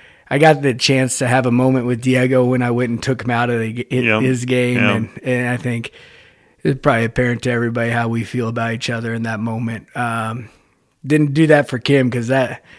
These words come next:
Speaker 1: that son of a gun was gonna finish that one. <laughs>
Speaker 2: Yeah,
Speaker 1: Come,
Speaker 2: yeah.
Speaker 1: you know, and, and so I, um, I'm just really thankful that he, he got to come here and grow, and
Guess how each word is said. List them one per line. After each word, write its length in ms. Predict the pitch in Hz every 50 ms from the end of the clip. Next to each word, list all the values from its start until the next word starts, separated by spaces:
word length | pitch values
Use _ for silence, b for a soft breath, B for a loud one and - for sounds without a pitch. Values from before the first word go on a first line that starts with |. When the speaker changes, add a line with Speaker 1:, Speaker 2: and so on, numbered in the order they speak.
| b b b
Speaker 1:
that 160 | - 139 131
son 220 | - 175 170 160 156
of 60 | 143
a 40 | 143
gun 180 | 147 139 139
was 140 | 139 131 123
gonna 160 | 135 117 110
finish 340 | 117 - 143 127 120 123 - -
that 200 | 139 123 110 113
one. 140 | 117 117
<laughs> 80 | 113 120
Speaker 2:
Yeah, 80 | 120 117
Speaker 1:
Come, 240 | 120 - 165 139 135 -
Speaker 2:
yeah. 240 | - 104 107 117 120 120
Speaker 1:
you 140 | - 165 147 139
know, 240 | 135 131 139 131
and, 260 | 131 135 127 127 131 135
and 400 | - 131 131 131 127 123 123 -
so 540 | - - 151 139 127 127 127 123 123 123 -
I, 280 | 127 127 127 127 127
um, 600 | 120 120 120 120 123 123 127 131 131 131 131 139 - _ _ _ _ _ _ _ _ _ _ _ _ _ _ - - -
I'm 140 | - - 143 139
just 200 | 135 127 - 135
really 200 | 135 127 117 113
thankful 560 | - - 120 120 113 - - 117 117 104 - - _ -
that 480 | 127 123 120 117 117 107 - - _ _
he, 260 | - - 123 131 123 107
he 280 | - - 135 127 127
got 200 | 120 120 117 113
to 80 | - 117
come 260 | - 120 120 120 120
here 160 | 120 120 117 113
and 100 | 113 110
grow, 460 | 117 113 117 113 117 117 117 113 - - - _ -
and 380 | 127 123 117 117 113 110 117